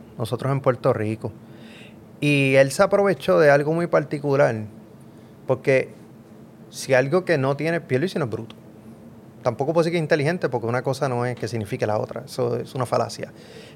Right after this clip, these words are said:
Pero no es bruto, no es. Eh, y es muy suspicaz. Él sospecha ciertas cosas y sabe cuándo mencionar y cuándo no mencionar las cosas.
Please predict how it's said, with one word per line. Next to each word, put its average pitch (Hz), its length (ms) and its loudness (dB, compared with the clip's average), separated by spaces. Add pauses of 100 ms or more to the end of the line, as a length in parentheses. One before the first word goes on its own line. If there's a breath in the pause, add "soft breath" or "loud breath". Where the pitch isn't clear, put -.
Pero 208 140 4
no 330 80 4
es 143 140 -2
bruto, 262 260 4
no 123 140 -2
es. 123 80 -10 (960 loud breath)
Eh, 135 840 4 (520)
y 127 340 -2
es 131 80 2
muy 185 140 2
suspicaz. 143 640 0 (640)
Él 123 360 -4
sospecha 160 480 0
ciertas 151 340 -4
cosas 170 240 -2
y - 20 -2
sabe 147 260 2
cuándo 147 360 0
mencionar 156 460 -2
y 135 40 -2
cuándo 139 300 0
no 139 60 0
mencionar 131 420 -2
las 120 140 -2
cosas. - 360 -6